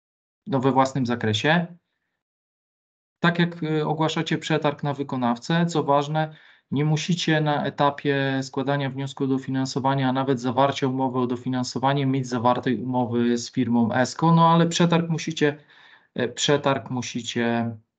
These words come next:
e, rozpocząć, prawda? Po, po przygotowaniu apiw. No, apiw i tak, e, przygotujecie, bo inaczej nie, nie rozpoczniecie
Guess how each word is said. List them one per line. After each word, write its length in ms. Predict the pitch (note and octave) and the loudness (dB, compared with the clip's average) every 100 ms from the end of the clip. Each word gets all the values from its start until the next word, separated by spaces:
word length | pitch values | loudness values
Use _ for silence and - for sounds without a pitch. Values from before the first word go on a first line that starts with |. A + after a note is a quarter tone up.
| _ _ _ _ _ _ _ _ _ _ A2 | _ _ _ _ _ _ _ _ _ _ 2
e, 540 | G#2+ G#2 G2+ G2+ G#2 | 4 6 4 4 4
rozpocząć, 600 | A#2+ - A2 G#2 - - | 2 0 -2 -2 -6 -16
prawda? 380 | - A2 B2 C3+ | -10 -6 -2 -4
Po, 220 | - A#2 | -2 -6
po 200 | A#2 C3 | -2 -4
przygotowaniu 640 | - A#2+ A#2 A2 G#2 G#2 | -4 -4 -2 2 4 4
apiw. 340 | G#2 G#2+ G#2 G#2 | 2 -2 -4 -2
No, 160 | C#3+ C#3+ - - - _ _ - | -2 0 -2 -4 -10 _ _ 0
apiw 380 | C#3 D3+ C3+ | 2 2 -4
i 60 | C3+ | -2
tak, 320 | C3 B2+ - | -2 -2 -4
e, 160 | C3+ B2 | -6 -6
przygotujecie, 600 | - C3 B2 C3 B2+ C3 | -8 -6 -2 -2 -2 -2
bo 120 | A#2+ | 0
inaczej 400 | A#2+ A#2+ A#2+ A2+ | 2 0 0 -2
nie, 240 | A2+ A2 | 0 0
nie 220 | A2 A#2 A#2 | 0 0 0
rozpoczniecie 760 | A2+ A2 G#2+ G#2+ G#2 G2+ | -2 -8 -2 0 0 -4